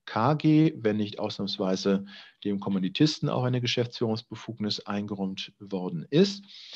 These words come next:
im Gesellschaftsvertrag. Bei den Kapitalgesellschaften, das ergibt sich aus zweihundertvierundsechzig Absatz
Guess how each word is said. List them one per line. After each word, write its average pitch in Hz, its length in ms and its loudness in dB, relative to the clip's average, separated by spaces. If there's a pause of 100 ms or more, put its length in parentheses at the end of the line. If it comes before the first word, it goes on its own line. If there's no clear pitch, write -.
(340)
im 135 100 2
Gesellschaftsvertrag. 127 960 4 (280)
Bei 123 100 10
den 123 140 8
Kapitalgesellschaften, 139 1400 6 (260)
das 113 200 0
ergibt 113 280 -6
sich 110 180 0
aus 101 140 -4
zweihundertvierundsechzig 110 1080 4
Absatz 104 400 -8